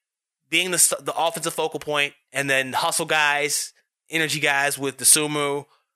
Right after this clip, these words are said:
uh, uh, Green, and Jones around the big in Bradley. That would be how I would flex it out because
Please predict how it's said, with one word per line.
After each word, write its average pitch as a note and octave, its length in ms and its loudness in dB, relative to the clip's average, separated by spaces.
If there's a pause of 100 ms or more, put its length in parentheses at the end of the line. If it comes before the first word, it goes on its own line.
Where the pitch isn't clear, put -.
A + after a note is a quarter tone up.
(200)
uh, A#2+ 520 -2 (100)
uh, A2+ 340 -6
Green, C3+ 560 0
and A#2 560 -4 (200)
Jones C#3+ 640 -2 (140)
around D#3+ 380 0
the D3 40 -4
big G3 440 0
in D#3+ 400 0
Bradley. C3+ 480 -2
That F#3 160 2
would A3+ 80 -2
be A3 80 4
how F#3 320 2
I E3+ 40 0
would D#3+ 120 -6
flex E3 320 -2
it D#3 60 2
out D3 180 0
because C3 340 -2